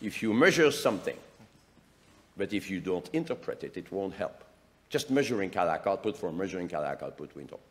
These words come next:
will not help. If you interpret and if you don't apply, how could the patient benefit from it?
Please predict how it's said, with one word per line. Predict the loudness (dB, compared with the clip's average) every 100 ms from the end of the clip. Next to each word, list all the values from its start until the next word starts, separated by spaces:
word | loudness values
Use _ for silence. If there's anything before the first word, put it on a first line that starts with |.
| -18
will | -12 -10
not | -10 -10 -10
help. | -10 -12 -20 -20 -20 -20 -16 -6
If | -4 6
you | 10
interpret | 10 8 6 10 8
and | 8 4
if | 4 2
you | 2
don't | 4 2 0
apply, | -2 2 2 2 2 2 0 -8 -16 -18 -18 -10
how | 4 6 6
could | 2
the | 0
patient | 0 0 2 2
benefit | 4 4 2 -4
from | -4 -6
it? | -6